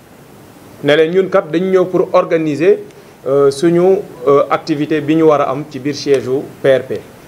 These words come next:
Mais à ma grande surprise, mu am un gendarme bu ma ne ma, "La manifestation est annulée."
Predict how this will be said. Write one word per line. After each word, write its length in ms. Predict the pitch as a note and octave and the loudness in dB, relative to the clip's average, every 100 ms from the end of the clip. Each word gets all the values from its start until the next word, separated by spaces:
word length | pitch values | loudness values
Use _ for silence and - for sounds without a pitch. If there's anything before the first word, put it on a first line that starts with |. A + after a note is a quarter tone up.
| - - - - - - - - - - - - - | -20 -20 -20 -20 -20 -20 -20 -20 -20 -20 -20 -20 -4
Mais 80 | C3+ | 0
à 140 | D3+ | 2
ma 140 | E3 D#3 | 2 0
grande 240 | D#3+ D#3+ | 0 0
surprise, 580 | D#3+ D3 - E3 G3 - | -2 -6 0 0 0 -6
mu 120 | C3 | -4
am 180 | C#3+ D3+ | -2 -2
un 120 | D3 C#3+ | -2 0
gendarme 380 | C#3+ C#3 C3+ C3+ | 0 0 0 0
bu 100 | C3+ | -2
ma 140 | B2+ | -2
ne 80 | B2 | -4
ma, 160 | C3+ A3+ - - - - | -4 -4 -10 -20 -20 -4
"La 160 | D3+ D#3 | 0 0
manifestation 760 | D3+ D3 C3+ - B2 A#2 C#3+ | -2 -4 -6 -2 -2 0 -2
est 160 | - A#2 | -4 -4
annulée." 380 | A#2+ A2 F#2+ | -4 -6 -8